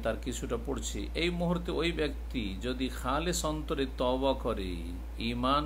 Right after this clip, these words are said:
খাঁটি এবং আমল সালেহ করে, জি, তাহলে তার তওবা কবুল হবে কিনা? হ্যাঁ, অবশ্যই তওবা কবুল হবে। জি, লা তাকনাতু মির রাহমাতিল্লাহ, আল্লাহর রহমত থেকে নিরাশ হইও না।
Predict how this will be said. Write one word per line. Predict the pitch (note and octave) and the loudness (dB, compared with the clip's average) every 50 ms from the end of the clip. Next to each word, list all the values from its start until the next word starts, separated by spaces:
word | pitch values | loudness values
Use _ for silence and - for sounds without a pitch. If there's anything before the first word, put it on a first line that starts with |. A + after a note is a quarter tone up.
| D3 C3+ | 0 -2
খাঁটি | - - C3 B2+ - - C3 B2 A#2 | -2 -2 -2 -2 -2 -2 -2 -2 -2
এবং | A#2 B2 A#2+ - - A2 | -2 -2 -2 0 0 2
আমল | A2+ A#2 B2+ B2 | 2 2 0 0
সালেহ | B2 - - - A2+ A2 A2 A2 G#2 - - - | 0 -2 0 0 0 0 0 -2 -4 -4 -4 -2
করে, | G#2 G2+ F2+ F2+ - - - - - - - - - - - - | -2 -2 -2 -4 -6 -8 -8 -8 -8 -8 -6 -6 -6 -6 -6 -6
জি, | - - - - - - - - - - - - - - - - - - - - - - - - - - - - - - - - - - - - - | -6 -6 -6 -6 -6 -6 -6 -6 -6 -8 -8 -8 -8 -8 -8 -6 -6 -6 -6 -6 -6 -6 -6 -6 -6 -6 -6 -6 -6 -6 -6 -6 -6 -8 -8 -6 -2
তাহলে | - A2 A2 A2 A#2 A#2+ A#2 A2+ A#2 A2+ A2 A2+ A2+ - G#2+ - - - - - - - - - - - - - - | 0 0 2 2 0 0 0 0 0 0 0 0 -2 -4 -6 -6 -6 -8 -8 -8 -8 -8 -8 -8 -8 -8 -8 -4 -2
তার | A2 G#2+ G#2 G2+ - - | 0 0 0 -2 -4 -2
তওবা | - A2+ A2 A2 G#2+ A2 G#2 - | 0 0 0 2 0 0 0 0
কবুল | - G#2 A2+ - G2 | -2 -2 -2 -2 -2
হবে | F2+ G2+ G2 G2 F#2 | -2 -2 -2 -2 -2
কিনা? | - - F#2+ F#2 F#2+ | -4 -4 -4 -4 -2
হ্যাঁ, | G2 B2+ C#3 | -2 -2 -2
অবশ্যই | A2+ A2 C3+ F3+ F3 F3 - F3+ D#3+ | -2 0 0 0 0 0 -2 -4 -2
তওবা | - A#2+ G#2+ F#2+ E2+ - - | -2 -2 -2 -2 -4 -4 -4
কবুল | - - - - - - | -6 -6 -6 -6 -6 -6
হবে। | - - - - - - - - - - - - - - - - | -6 -6 -6 -6 -6 -6 -6 -6 -8 -8 -8 -8 -6 -6 -6 -6
জি, | - F2+ F2+ - | -6 -6 -4 -2
লা | A2+ B2+ C3 B2 | 2 2 2 4
তাকনাতু | B2 - C3 - B2+ B2 A#2 A2+ - A#2 | 2 0 0 0 0 0 0 -2 -2 -4
মির | A2 A2 - | -4 -4 -4
রাহমাতিল্লাহ, | G#2 G2+ - - F2+ F2+ F2+ - E2+ - F2+ F#2 F#2 F#2+ - - - - - - | -4 -4 -4 -6 -6 -6 -6 -6 -6 -6 -4 -4 -4 -4 -4 -6 -6 -6 -6 -4
আল্লাহর | - A2+ A#2+ A#2+ A#2 A#2 A#2 | -2 -2 0 0 2 2 2
রহমত | A2 A2 A2 A2 A2 - - | 2 0 0 -2 -2 -2 -4
থেকে | A#2 A2+ A2+ F#2+ | -4 -4 -4 -4
নিরাশ | F#2 G#2 G#2+ A2+ A2 - - - | -4 -2 -2 -2 -2 -2 -4 -6
হইও | - F2 - A#1+ - | -6 -6 -6 -8 -8
না। | - | -8